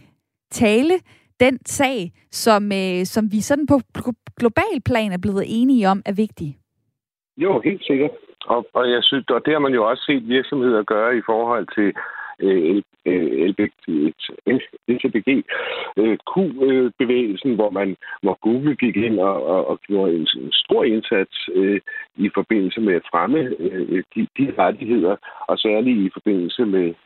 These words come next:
Speaker 2: med en større sportsbegivenhed i, i, øh, Rusland. Øh, så, så det er jo, det er jo fint nok, at virksomhederne, øh, håndterer det, så skal de bare sikre sig, når, når de går ind og bruger den dagsorden, den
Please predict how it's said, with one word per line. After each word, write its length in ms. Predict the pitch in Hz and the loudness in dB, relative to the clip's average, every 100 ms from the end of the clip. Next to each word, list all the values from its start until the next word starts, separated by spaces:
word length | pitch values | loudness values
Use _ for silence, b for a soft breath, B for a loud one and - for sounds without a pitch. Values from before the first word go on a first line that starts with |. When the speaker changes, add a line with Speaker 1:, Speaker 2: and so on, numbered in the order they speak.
| - | -8
Speaker 2:
med 240 | 78 90 87 69 - - | -2 0 0 -4 -8 -8
en 80 | 76 | -2
større 340 | - - 104 - | 0 0 -2 -2
sportsbegivenhed 760 | 95 95 - 113 95 90 92 80 - | -2 -4 -4 -2 -2 -2 -4 -6 -8
i, 80 | 85 80 B B B - | -10 -10 B B B -14
i, 120 | - 78 80 | -10 -6 -6
øh, 120 | 76 | -6
Rusland. 480 | 76 127 - 185 - _ B B B - | 0 0 2 0 -2 _ B B B -4
Øh, 240 | 101 120 110 90 - - - | 0 2 0 -4 -16 0 0
så, 80 | 117 104 | 2 2
så 120 | 143 139 | 0 2
det 60 | 156 | 0
er 60 | |
jo, 60 | 131 | 2
det 60 | 143 | 2
er 80 | 131 | 0
jo 100 | - | 0
fint 120 | 214 | 0
nok, 160 | 185 156 | 2 2
at 80 | 151 | 2
virksomhederne, 760 | 156 170 190 139 151 135 131 107 b _ _ - | 2 2 0 2 2 2 2 -2 b _ _ -4
øh, 80 | 104 95 | -2 0
håndterer 360 | 110 - 220 190 | 0 2 2 2
det, 160 | 175 | 0
så 60 | 170 | -2
skal 180 | - 170 | -2 0
de 80 | 143 | 0
bare 260 | 113 160 - | 0 -2 -2
sikre 220 | 165 - 127 | -2 0 -2
sig, 120 | 147 | -2
når, 220 | 131 135 - 123 | 0 0 0 0
når 100 | 113 | 0
de 80 | 139 - | 0 0
går 100 | 113 | 2
ind 180 | 151 170 | 2 0
og 100 | - _ | -2 _
bruger 280 | 127 147 202 - | 0 2 2 0
den 140 | 143 | -2
dagsorden, 540 | 107 104 95 - 113 95 | -2 -2 0 0 -2 -2
den 160 | - | -6